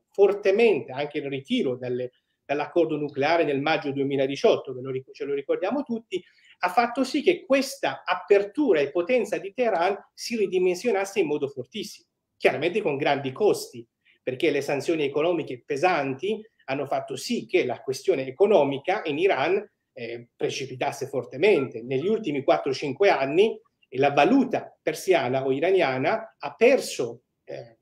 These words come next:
più del trecento, quattrocento per cento di valore, cioè se un euro valeva quattromila toman cinque anni fa, oggi un euro vale trentamila toman. Quindi,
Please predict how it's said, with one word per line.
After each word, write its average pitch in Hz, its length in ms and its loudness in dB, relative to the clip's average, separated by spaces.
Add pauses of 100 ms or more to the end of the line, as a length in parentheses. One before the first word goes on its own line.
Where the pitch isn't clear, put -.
più 233 200 -2
del 175 180 4
trecento, 214 500 0
quattrocento 147 520 -2
per 127 120 -6
cento 175 320 -4
di 131 240 -8
valore, 156 580 6 (300)
cioè 143 200 2
se 147 300 -2
un 147 160 -2
euro 147 680 4 (100)
valeva 147 560 6
quattromila 170 840 4
toman 156 720 2 (100)
cinque 156 440 2
anni 151 240 2
fa, 185 360 0
oggi 190 340 6
un 202 160 6
euro 180 320 6
vale 170 340 2
trentamila 156 840 4
toman. 123 360 -8 (500)
Quindi, 190 680 4